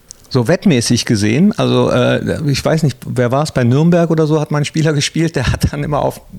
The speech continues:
Niederlagen gewettet des eigenen Vereins und hat dann auch mal ein Eigentor gemacht. Von daher ist es, glaube ich, sogar gar nicht erlaubt,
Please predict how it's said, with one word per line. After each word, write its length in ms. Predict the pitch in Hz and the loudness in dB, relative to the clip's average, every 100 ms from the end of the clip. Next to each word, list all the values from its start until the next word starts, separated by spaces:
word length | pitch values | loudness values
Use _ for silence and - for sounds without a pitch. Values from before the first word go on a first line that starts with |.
| - - - | -16 -16 -2
Niederlagen 680 | 165 208 135 117 110 107 110 | 2 2 2 2 2 0 0
gewettet 520 | 110 98 101 196 - - - - - | 0 0 0 0 -2 -12 -18 -6 -2
des 120 | 123 | 0
eigenen 280 | 127 131 123 | 2 2 2
Vereins 480 | - 113 127 170 - | 0 0 0 0 0
und 120 | 135 | -2
hat 120 | 170 | 0
dann 120 | 156 | 0
auch 100 | 139 | 0
mal 120 | 151 | 0
ein 80 | 156 | 0
Eigentor 400 | 196 233 - 107 | 2 2 2 0
gemacht. 380 | 98 95 - - - | 0 0 -4 -10 -4
Von 180 | 117 | -2
daher 280 | 117 135 147 | 0 0 0
ist 100 | 160 | 0
es, 140 | 165 - | -2 -2
glaube 220 | 131 135 | -2 0
ich, 40 | |
sogar 220 | - 120 117 | 0 -2 0
gar 140 | 127 | 0
nicht 160 | 127 135 | -2 0
erlaubt, 500 | 107 131 95 - | 0 0 -2 -8